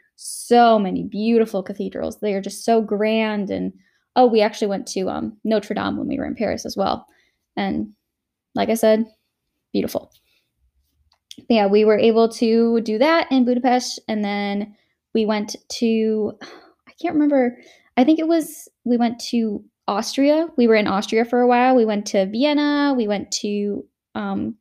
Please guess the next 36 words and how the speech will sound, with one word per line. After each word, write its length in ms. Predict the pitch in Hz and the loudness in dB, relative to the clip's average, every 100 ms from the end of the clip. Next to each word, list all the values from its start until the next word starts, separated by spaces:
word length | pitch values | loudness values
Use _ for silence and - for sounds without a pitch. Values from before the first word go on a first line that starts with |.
| - | -2
Krems. 440 | 269 262 269 277 277 - _ _ _ | 2 4 6 4 2 -10 _ _ _
Krems 240 | 247 262 269 | 4 4 4
was 120 | 262 | 2
my 140 | 233 | 0
favorite 280 | 214 196 190 | 0 -2 -4
because 240 | 202 214 - | -6 -12 -8
Krems 300 | 208 214 214 | -6 -6 -6
was 100 | 208 | -6
a 80 | |
very, 280 | 196 190 190 | -4 -2 -2
like, 160 | 185 175 | -2 -4
rolling 420 | 185 202 226 220 | -2 0 2 0
hills 680 | 214 220 214 208 202 202 208 | 0 2 4 4 4 0 -2
winery. 1160 | 208 190 190 196 196 202 202 196 196 196 196 - _ _ _ - | -6 -6 -4 -2 -2 -2 -2 -2 -2 -2 -4 -8 _ _ _ -6
Um, 440 | 202 180 180 190 _ _ _ _ _ _ _ _ - | -2 -2 -2 -4 _ _ _ _ _ _ _ _ -4
just, 280 | 214 214 - | -4 -2 -2
it 120 | - 214 | 2 2
was 340 | 196 196 - _ _ _ - | 2 -2 -14 _ _ _ -6
so, 480 | 226 214 202 - - 233 - - - 208 - - | 2 2 2 -6 -12 -10 -10 -14 -12 -12 -16 -8
so 180 | - 202 | -2 -2
beautiful. 320 | 180 196 - | -2 -6 -6
I 120 | 233 | -4
keep 140 | 233 | -2
using 260 | 214 190 175 | -2 -2 -4
that 220 | - - | -6 -6
word 220 | 196 185 | -6 -6
beautiful, 320 | 180 196 - - | -4 -6 -6 -6
but 240 | 175 - | -6 0
that's 220 | 202 202 - | 0 0 -6
literally 420 | 208 220 214 202 | 0 2 2 2
how 360 | 202 185 - - | 0 -2 -2 -2
I 120 | - | -4
describe 400 | - - - - - | -4 -6 -4 -4 -4
Europe, 280 | - 233 - | -6 -6 -6
is 100 | 208 | -8
just 240 | 202 | -10